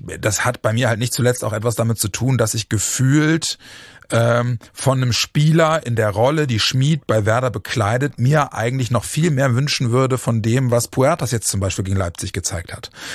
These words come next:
Also dieses sich aus einer, aus einer Bedrängung befreien und dann einen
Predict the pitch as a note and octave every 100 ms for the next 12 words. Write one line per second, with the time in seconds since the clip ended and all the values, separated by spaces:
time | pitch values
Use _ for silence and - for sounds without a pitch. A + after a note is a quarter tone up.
0 | - - A#2 A2 G#2+ A#2+ G#2+ A2 - -
1 | - - - B2+ - B2 A#2 B2+ - _
2 | A2 A2 B2 A#2 A2+ - G#2+ A2+ F3+ D#3+
3 | C3+ A#2+ G#2 B2+ A2+ A2 B2 B2+ A#2+ B2+
4 | C3 C3